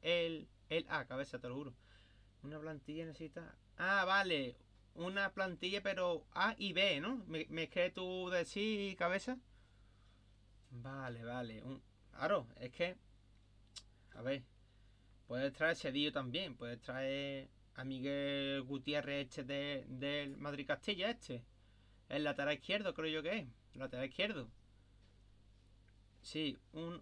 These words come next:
una A y B. Claro, un, un, un equipo A y, y un equipo B. El equipo A es los, los titulares y el equipo B, en-, entre comillas, los, los suplentes. Vale, vale. Sí, pero, pero tú sabes, Guillo, que cuando no hay dinero,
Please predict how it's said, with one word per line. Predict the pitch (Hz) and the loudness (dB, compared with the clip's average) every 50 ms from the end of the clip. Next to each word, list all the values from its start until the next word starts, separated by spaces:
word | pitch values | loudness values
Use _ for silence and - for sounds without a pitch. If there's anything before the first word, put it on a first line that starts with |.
| - - | -10 -10
una | 151 160 170 175 165 170 180 190 | -8 -6 -2 0 0 2 2 0
A | 175 | 0
y | 147 | 0
B. | 135 139 131 | -2 -2 -2
Claro, | - - - 185 180 151 | 0 0 2 4 4 4
un, | 139 143 156 - - | 4 0 -2 -6 -6
un, | 147 156 165 165 165 160 - - | -6 -4 -4 -4 -6 -6 -8 -6
un | 151 160 165 | -4 -4 -4
equipo | 160 170 180 165 - 180 185 | -4 -4 -4 0 2 2 4
A | 190 202 196 | 2 2 0
y, | 185 180 | 0 0
y | 170 170 160 160 156 | 0 2 2 2 2
un | 156 151 156 | 0 0 -2
equipo | 156 160 156 165 | -2 -4 -2 0
B. | 190 208 160 123 - - - - | 0 0 0 0 -4 -10 -8 -4
El | - 143 139 135 | -2 0 0 0
equipo | 135 147 139 - 160 151 165 | -2 -2 -4 -2 0 2 4
A | 170 165 165 | 4 4 4
es | 165 | 2
los, | 165 170 170 170 160 - - | 2 2 2 2 2 0 -2
los | 160 165 170 170 170 165 | 0 2 4 4 2 2
titulares | - - 156 - 180 196 208 220 214 233 262 233 - | 0 -6 -8 -4 0 2 2 2 2 0 -2 -4 -6
y | 151 156 165 | -4 -2 -2
el | 151 | -2
equipo | 143 135 143 143 147 151 151 | 0 -2 -4 -4 -2 0 2
B, | 151 156 156 156 - - 156 | 2 2 2 0 -2 -2 -2
en-, | 156 151 147 - - | -2 -2 -6 -6 -6
entre | 160 180 185 175 - 135 127 | -4 -4 -4 -4 -6 -6 -6
comillas, | - 143 151 165 180 196 196 | -4 -4 -4 -2 -2 0 0
los, | 170 165 - - | 0 0 0 0
los | 156 165 156 - | -2 -2 -2 -2
suplentes. | 170 165 226 254 208 147 123 - - 120 120 - | -6 -2 0 0 0 0 -2 -6 -12 -16 -14 -12
Vale, | 127 117 107 - - | -10 -10 -10 -10 -12
vale. | 110 107 101 - - - - - - - - - - | -12 -14 -14 -16 -20 -20 -20 -20 -20 -20 -20 -20 -10
Sí, | - - 170 180 | -4 -2 -2 4
pero, | 165 165 151 151 - - - - - - - - | 4 4 4 4 0 -4 -10 -20 -20 -20 -10 -2
pero | - 151 156 151 | 2 2 2 2
tú | - 175 | 0 -4
sabes, | - - 170 135 131 131 | -2 0 0 0 0 -2
Guillo, | 160 165 139 120 - - - - - - - - - - - - - - - - - - - - - - - - - - - - - - | -2 -4 -4 -6 -6 -10 -16 -20 -20 -20 -20 -20 -20 -20 -20 -20 -20 -20 -20 -20 -20 -18 -18 -18 -18 -20 -20 -20 -20 -20 -20 -20 -20 -8
que | - 160 156 156 | -2 0 0 2
cuando | - 156 147 147 147 | 2 0 -2 -2 0
no | 165 | 0
hay | 190 185 | 0 0
dinero, | 180 165 175 185 175 170 175 175 | 2 2 2 2 2 2 0 0